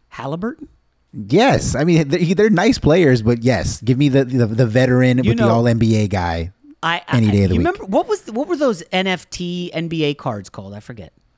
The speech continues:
Speaker 1: N B A Top Shot, remember that?
Speaker 2: Top Shot, yep.
Speaker 1: So, of course, I got an account. I bought a couple cards. The first pack, I got Tyrese Halliburton. Somebody offered me, like, ninety-nine dollars for it. I didn't take it. I haven't gone to Top Shot in, like, six months, so I don't know what the value is of any of this stuff. But it's somewhere in my,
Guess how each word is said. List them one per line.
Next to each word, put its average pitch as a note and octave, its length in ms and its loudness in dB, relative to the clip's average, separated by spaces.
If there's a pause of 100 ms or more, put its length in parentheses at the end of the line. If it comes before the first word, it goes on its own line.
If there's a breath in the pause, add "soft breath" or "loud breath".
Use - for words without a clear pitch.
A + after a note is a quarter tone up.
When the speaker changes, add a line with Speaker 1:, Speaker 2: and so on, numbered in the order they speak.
(120)
Speaker 1:
N F3 120 -4
B F#3 120 -2
A F3 40 -2
Top E3+ 260 -6
Shot, F#3+ 280 -6
remember E3+ 220 -6
that? A#3 100 -2
Speaker 2:
Top - 180 2
Shot, F2 260 -2
yep. - 280 -2 (520 soft breath)
Speaker 1:
So, E3+ 140 -8
of D3+ 100 -8
course, E3 220 -6
I D3 60 -6
got C#3+ 160 -6
an D3+ 80 -6
account. C3+ 320 -6
I B2+ 40 -8
bought B2 180 -6
a - 20 -12
couple B2 200 -12
cards. A2+ 340 -8 (260 soft breath)
The - 80 -20
first G#3+ 240 -2
pack, G3 200 -2
I D#3+ 80 -2
got D#3 180 -4
Tyrese D3+ 320 -4
Halliburton. B2 560 -8
Somebody G3 240 -2
offered F3+ 240 -2
me, D3 80 -6
like, C3+ 180 -6
ninety-nine C3+ 680 -8
dollars A2 340 -10
for A#1+ 160 -20
it. - 100 -20 (520)
I D#3 100 -2
didn't C3 220 -4
take G#2+ 200 -8
it. - 160 -20
I E3+ 140 -2
haven't F3+ 220 -2
gone D3+ 180 -2
to C#3+ 60 -4
Top C3+ 200 -4
Shot B2 200 -6
in, G#2 40 -16
like, G2+ 140 -14
six - 220 -16
months, D#2 220 -16
so B2 100 -8
I A2+ 60 -6
don't A#2 100 -6
know G#2 80 -6
what G2 160 -10
the F#2 40 -14
value F2+ 340 -12
is E2+ 120 -16
of E2+ 80 -16
any F2 160 -16
of E2+ 80 -18
this E2 80 -18
stuff. - 240 -18 (480 soft breath)
But E3+ 160 2
it's D#3 160 -2
somewhere F3+ 300 0
in E3 100 -2
my, D#3 220 -2